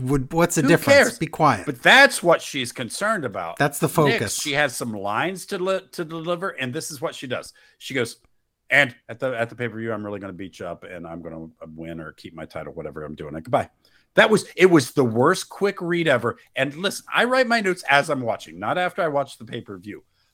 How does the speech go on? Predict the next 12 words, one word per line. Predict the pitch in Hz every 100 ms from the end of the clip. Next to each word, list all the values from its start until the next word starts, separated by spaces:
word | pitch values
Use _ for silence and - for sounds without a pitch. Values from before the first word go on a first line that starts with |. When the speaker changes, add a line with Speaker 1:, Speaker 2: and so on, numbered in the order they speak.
| _
Speaker 2:
I | 135
wrote, | 175 165 160 -
"That's | 120 -
the | 113
worst | 98 117 180 -
quick | - 185 185
read | 175 175
ever. | 151 139 139 120
I've | 117
never | 123 143 180
seen | 170 170 151
anyone | 135 151 143 143 135